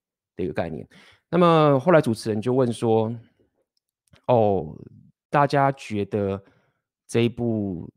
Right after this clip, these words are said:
电影里面啊，然后有什么策-，那个男主角的策略是你觉得很不错的啊，以及你们要不要分享一下整部电影里面男人跟女人不同的地方点在哪里？”这样子。然后我就稍微讲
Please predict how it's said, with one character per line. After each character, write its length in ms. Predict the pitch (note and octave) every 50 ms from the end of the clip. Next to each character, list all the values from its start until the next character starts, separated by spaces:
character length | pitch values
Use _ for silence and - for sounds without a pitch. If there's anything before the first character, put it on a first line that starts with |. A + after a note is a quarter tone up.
| _ _ _ C#3+ _
电 200 | _ C3+ C3 A2
影 180 | G2+ F#2 F#2+ F#2
里 140 | F2+ F2 E2+
面 280 | F2+ G#2 A#2+ A#2 G#2+ G#2+ G#2+
啊， 340 | G2+ G2 G2 G2 G2 G2 F#2+ F#2+
然 160 | F#2+ G2 G2+
后 340 | G2+ A#2 A#2 A2 G#2+ G#2+ G#2
有 100 | G2 G#2+
什 100 | B2 A#2
么 80 | G#2 F#2+
策-， 280 | - - - E3 - -
那 140 | - C3+ C3
个 80 | B2
男 160 | A2+ A2 A2 B2
主 100 | C3 B2+
角 80 | A2
的 80 | F#2 F#2+
策 220 | - - - D3+
略 120 | C3+ C3 B2
是 120 | - -
你 120 | B2 G#2+
觉 140 | F#2+ - G2+
得 160 | G2 G#2 G2+
很 100 | G2 G2+
不 120 | F2+ F#2+ F#2+
错 260 | - - - D3+ C3+
的 140 | B2 B2 A#2+
啊， 200 | A#2 A#2 A#2 - - - _ _ _ _ _ _ -
以 100 | - G#2
及 140 | - -
你 100 | A2 A2
们 80 | G#2 G#2
要 80 | A2 A#2+
不 60 | D3+
要 80 | D3
分 240 | C#3 - C#3+ C#3 D3
享 240 | C#3 C3+ G#2 F#2+ F#2
一 40 | F#2+
下 280 | - B2 A#2+ A2+ A2
整 180 | G#2 - G2+ F#2+
部 160 | G2+ B2+ C3
电 160 | C3 C3+ C3+
影 60 | A2+ F#2+
里 60 | F#2+
面 160 | G#2+ A2 G#2+
男 160 | G#2+ G#2 G#2 G#2+
人 100 | A2 G#2+
跟 160 | A2+ B2 A#2
女 80 | G2+
人 140 | F#2 F#2+ F#2+
不 120 | - C3+ C#3
同 200 | - - G#2+ G#2
的 80 | G2+
地 180 | - - A#2 G#2
方 240 | - G#2+ G#2 G#2+ G#2
点 240 | - A2 - - - -
在 240 | - C3 A#2+ G#2+
哪 340 | F#2+ F#2+ F#2 F2 F2 F#2 G2
里？” 240 | G2+ G#2 G2 - - _ _ _ _ _ _ _ _ _ _ _ -
这 60 | A2
样 160 | G2+ E2+ F2
子。 180 | - - - - - A2+ - _ _ _ _ _ _ _ _ _ _ _ _ _ _ _
然 180 | _ B2 A2+ F#2+
后 480 | G2 G#2+ A#2+ A#2+ A#2 A2 G#2+ G2 - _ _ _ _ - A2 G#2+ _ _ _ _
我 160 | - - F#2 F2+
就 420 | - A#2+ A#2+ A#2 A2+ A2 G#2 G2+ - _ _ _ _ _
稍 140 | - B2 A#2+
微 100 | A#2+ A#2+
讲 180 | - G#2+ D2+